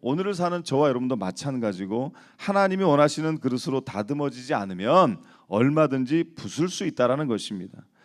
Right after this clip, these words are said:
눈물의 선지자 예레미야를 통해서 하나님께로 돌아오기를 바라시는 하나님의 그 마음을 이스라엘 백성은 듣지 않았다라는 겁니다. 사랑하는 성도 여러분, 회개하고 하나님께로 돌아오면 우리 하나님은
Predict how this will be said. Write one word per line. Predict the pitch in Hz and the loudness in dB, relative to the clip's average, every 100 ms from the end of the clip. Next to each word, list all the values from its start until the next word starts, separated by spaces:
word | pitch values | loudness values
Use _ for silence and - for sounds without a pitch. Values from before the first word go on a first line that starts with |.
| _ | _
눈물의 | - 156 180 185 | 2 4 6 6
선지자 | 175 165 147 170 160 - - 110 | 4 2 4 6 6 2 -12 -2
예레미야를 | 127 151 190 185 165 156 | 2 2 4 4 4 2
통해서 | 147 135 123 110 104 165 - _ _ | 0 0 0 -2 -4 -6 -14 _ _
하나님께로 | - 214 220 208 196 190 185 | 2 4 4 2 0 2 2
돌아오기를 | 151 139 147 151 156 | 4 6 6 6 4
바라시는 | 135 123 120 123 139 143 - _ | 4 4 2 -2 -6 -6 -14 _
하나님의 | - 175 175 165 160 156 | -8 -4 -2 -2 -4 -2
그 | 143 | -2
마음을 | 139 95 104 165 160 98 - _ _ _ - | -2 2 6 6 6 2 -6 _ _ _ -12
이스라엘 | 113 - 120 113 | -10 -2 0 0
백성은 | 107 - 113 113 | -2 -6 -6 -8
듣지 | - 127 - 139 | -6 -8 -6 -10
않았다라는 | 95 92 101 131 139 123 | -8 -10 -4 -2 -2 -4
겁니다. | 101 95 - - _ | -6 -10 -16 -20 _
사랑하는 | - 123 123 | -6 -2 0
성도 | 123 120 | -2 -2
여러분, | 113 104 107 - _ _ _ - | -2 -4 -6 -10 _ _ _ 0
회개하고 | 143 131 127 139 135 131 - - _ | 2 2 0 -2 -2 -4 -6 -16 _
하나님께로 | - 165 170 165 151 143 135 135 120 - | -10 -6 -2 -2 0 2 4 2 -2 -6
돌아오면 | - 123 120 147 151 196 - - _ | 0 4 6 6 4 2 -8 -20 _
우리 | - 120 | -2 0
하나님은 | 123 117 117 113 | 2 0 0 -2